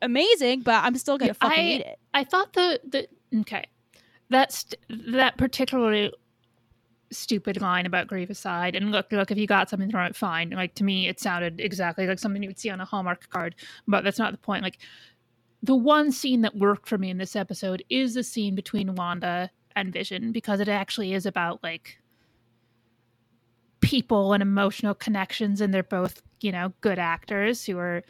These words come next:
Speaker 2: having a moment, and the dialogue's kind of shitty, but whatever, they sell it. But I don't need the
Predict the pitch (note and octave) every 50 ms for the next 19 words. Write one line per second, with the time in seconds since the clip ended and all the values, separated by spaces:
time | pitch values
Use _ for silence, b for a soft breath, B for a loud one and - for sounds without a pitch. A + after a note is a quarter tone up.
0 | b b b b b b b - G3 F3+ E3+ F3 F3 F3 E3+ E3+ E3+ E3+ D#3 D#3+
1 | E3 F3 G3 G#3+ A#3+ - - F#3 F3 F3+ F3 F3+ - G3 - F#3+ E3 D#3+ E3 F3
2 | F3 F3 F3 E3+ - - - G3+ F3 G3+ F3+ - - - - - - F3+ G#3+ G#3+
3 | G3+ - - F#3+ E3 D#3+ D#3+ F3 F3+ F#3+ G3 F#3 F#3 F#3 F#3 - - - _ -
4 | F#3+ G3+ A3+ - _ b b b b b b b b b b b b b b b
5 | _ _ _ _ _ _ _ _ - A#3 - A#3 G#3+ G3+ G3 - - _ _ _
6 | _ - - A#3+ A#3+ A#3+ C#4+ C#4 C4+ C4 - A#3+ A#3+ A#3 A#3 F#3+ - G3+ G3 G3
7 | G3 G3+ -